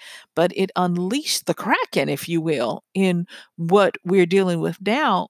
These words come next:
with adults who have no problems ghosting, uh, have no problems being all or nothing,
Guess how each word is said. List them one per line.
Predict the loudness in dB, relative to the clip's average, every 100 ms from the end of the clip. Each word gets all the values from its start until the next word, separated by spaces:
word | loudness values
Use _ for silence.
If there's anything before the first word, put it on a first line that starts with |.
| -4
with | -2 -2 -2 -2
adults | 0 0 0 0 -6 -4
who | 0
have | 2 2
no | 2 2 0
problems | -2 0 0 -2 -6 -8
ghosting, | -4 -2 -2 -4 -2 -2 -4 _ -20 -20 -20 -2
uh, | 2 4 2
have | 2 0 0
no | 0 2 2 0
problems | 0 0 0 0 -2 -2 -4
being | 0 0 0 -2
all | 0 2 2 0
or | 0
nothing, | 0 0 -2 -4 -4